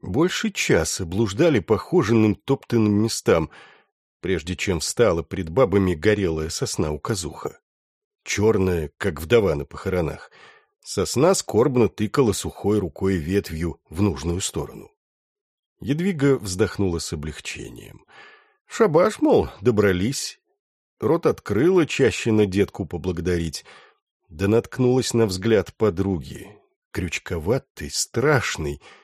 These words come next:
не змеиный даже, скорпионий. Осеклась, потупилась. Казалось бы, ну что в ней особенного в крошке Мелис?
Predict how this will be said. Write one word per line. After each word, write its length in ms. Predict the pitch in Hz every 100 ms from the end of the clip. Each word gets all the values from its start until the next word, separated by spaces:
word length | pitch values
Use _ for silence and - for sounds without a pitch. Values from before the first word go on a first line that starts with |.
| _ _ _ _
не 180 | - 80
змеиный 560 | 78 85 87 139 110 87
даже, 320 | 87 80 78
скорпионий. 1120 | - - - - 78 92 113 67 - - _ _ _ _ _ _ _
Осеклась, 800 | - - 82 - 80 82 104 - - _
потупилась. 960 | - 71 _ - 135 - 78 69 - - _ - _ _ _ _ _ _ _
Казалось 440 | - 110 131 98 90
бы, 160 | 107
ну 180 | 110 139
что 360 | - - - 220
в 60 |
ней 120 | 196
особенного 680 | 185 - 220 196 101 92 87
в 100 | -
крошке 480 | - 120 101 - 95
Мелис? 640 | 90 76 64 - - -